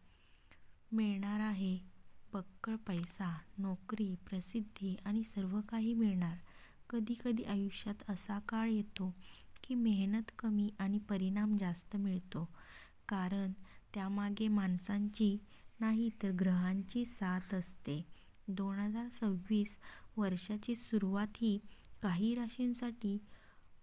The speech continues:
अशी दिलासादायक ठरणार आहे. नवीन वर्ष दोन हजार सव्वीस सुरू होताच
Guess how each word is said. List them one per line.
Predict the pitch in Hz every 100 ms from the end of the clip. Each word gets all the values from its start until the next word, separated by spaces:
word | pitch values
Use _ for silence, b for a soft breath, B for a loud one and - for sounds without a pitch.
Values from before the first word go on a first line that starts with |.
| -
अशी | 240 233 - 269 247
दिलासादायक | 208 202 202 202 233 233 202 190 196 196
ठरणार | - 196 180 180 175
आहे. | 175 160 165 - B B B 214
नवीन | 196 190 196
वर्ष | 208 214 226 220 240 214 208 - 214
दोन | 208 208
हजार | 214 226
सव्वीस | 226 220 190 214 220 -
सुरू | 220 240
होताच | 240 254 254 226 208 208 -